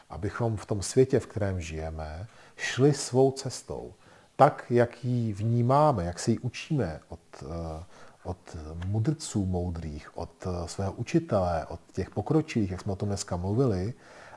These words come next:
a nesnažíme se to dělat, eh, jaksi, jaksi v tom pohledu na ty ostatní, že bychom chtěli soupeřit, že bychom chtěli vyhrávat, že bychom chtěli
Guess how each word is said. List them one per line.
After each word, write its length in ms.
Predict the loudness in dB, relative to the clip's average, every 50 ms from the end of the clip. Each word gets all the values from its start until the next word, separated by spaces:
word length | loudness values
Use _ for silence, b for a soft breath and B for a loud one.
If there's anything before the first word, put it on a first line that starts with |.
| B B
a 420 | -4 -2 0 0 0 0 -2 -4 -6 -12 _ -20 -20 -16 -14 -12 -8 -2
nesnažíme 640 | 0 0 0 0 2 2 2 4 4 4 2 2 2
se 140 | 0 -2 -2
to 280 | 2 2 2 2 0 -2 B B B B B
dělat, 460 | -6 -2 2 4 4 2 2 0 -4
eh, 220 | -4 -4 -2 -2 -4
jaksi, 520 | -6 -6 -8 -4 -2 -2 -2 -2 -4 -8 B B B B B B -14
jaksi 340 | -12 -10 -10 -6 -6 -6
v 100 | -6 -6
tom 360 | -6 -6 -4 -4 -4 -6 -8 -10 B B B B B B _ -4
pohledu 380 | 0 2 4 4 4 4 4 2
na 80 | 0
ty 140 | -2 -2 -4
ostatní, 640 | -4 -4 -6 2 2 2 2 2 -2 -4 -4 -4 -4
že 80 | -6 -8
bychom 240 | -8 -6 -6 -8 -6
chtěli 220 | -2 -2 -2 -2
soupeřit, 600 | -2 -2 0 0 0 0 0 0 0 0 -2 -4
že 80 | -4 -8
bychom 260 | -10 -8 -8 -8 -8
chtěli 260 | -8 -6 -4 -4 -2
vyhrávat, 800 | 0 0 0 2 2 2 4 4 2 2 0 -2 -4 -6 -10 -14
že 100 | -16 -14
bychom 280 | -14 -12 -10 -8 -10 -10
chtěli 600 | -10 -6 -6 -4 -2 -2 -2 -2 -2 -4 -6 -8